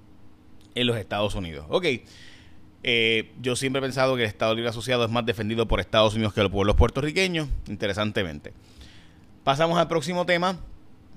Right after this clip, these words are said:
y es que el gobernador vetó la medida de legitimación activa ambiental. Voy a hablar de eso ahora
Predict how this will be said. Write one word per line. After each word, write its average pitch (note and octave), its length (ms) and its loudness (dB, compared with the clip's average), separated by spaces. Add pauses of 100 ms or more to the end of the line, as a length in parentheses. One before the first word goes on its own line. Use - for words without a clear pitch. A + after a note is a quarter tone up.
(100)
y B2+ 80 0
es B2+ 60 -2
que D#3+ 100 2
el D3 60 0
gobernador C#3+ 520 4
vetó D3+ 380 4
la C3+ 100 6
medida A#2+ 380 2
de C3+ 120 2
legitimación A#2 520 0
activa B2+ 280 -2
ambiental. B2 500 0
Voy A2 120 0
a A2 60 2
hablar B2 180 2
de A#2+ 160 2
eso B2 180 -2
ahora B2 440 4